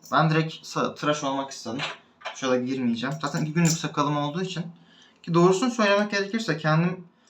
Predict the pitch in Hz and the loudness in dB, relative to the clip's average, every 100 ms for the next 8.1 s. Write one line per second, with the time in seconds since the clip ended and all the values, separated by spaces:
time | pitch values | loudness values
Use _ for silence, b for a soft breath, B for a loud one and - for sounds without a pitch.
0 | b _ 139 160 - 220 170 127 123 123 | b _ -8 -8 -4 0 0 0 -4 -6
1 | - _ - 139 - 180 170 165 165 170 | -6 _ -10 -8 -6 -6 -4 -4 -4 -2
2 | 165 170 - _ _ _ _ - 135 135 | -2 -4 -12 _ _ _ _ -4 -2 -2
3 | 180 160 135 139 123 110 143 - b b | -4 -2 -2 -2 -4 -6 -10 -14 b b
4 | b _ 160 170 147 160 170 - _ _ | b _ -10 -10 -6 -6 -6 -12 _ _
5 | _ _ _ 143 143 151 - 117 120 - | _ _ _ -16 -10 -10 -10 -10 -12 -16
6 | _ _ _ _ _ _ _ _ 135 135 | _ _ _ _ _ _ _ _ -14 -14
7 | 135 143 135 120 113 113 113 - 104 123 | -12 -12 -12 -10 -12 -12 -16 -16 -12 -12